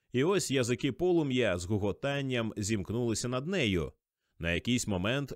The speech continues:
вигулькнуло її сповнене благання і муки обличчя і враз щезло у вогні. Почувся такий голосний і болісний зойк, на який тільки здатна людина. Я відчув, що цього разу виблюю,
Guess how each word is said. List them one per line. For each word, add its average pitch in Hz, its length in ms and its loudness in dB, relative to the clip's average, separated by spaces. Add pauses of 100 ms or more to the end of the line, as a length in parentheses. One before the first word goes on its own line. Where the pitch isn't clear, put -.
вигулькнуло 120 760 0
її 104 300 0
сповнене 113 640 -2
благання 101 580 -2
і 101 120 0
муки 117 300 -4
обличчя 156 640 -2 (380)
і 214 140 0
враз 113 420 2
щезло 98 460 -2
у 110 140 2
вогні. 143 480 -2 (640)
Почувся 160 540 -2
такий 139 400 -2
голосний 131 640 0
і 117 200 -4
болісний 110 540 0
зойк, 104 520 -2
на 123 160 -2
який 151 320 -2
тільки 147 400 -4
здатна 101 420 -4
людина. 143 500 -2 (560)
Я 156 280 4
відчув, 160 460 0
що 139 260 -2
цього 120 340 0
разу 123 320 2
виблюю, 92 540 2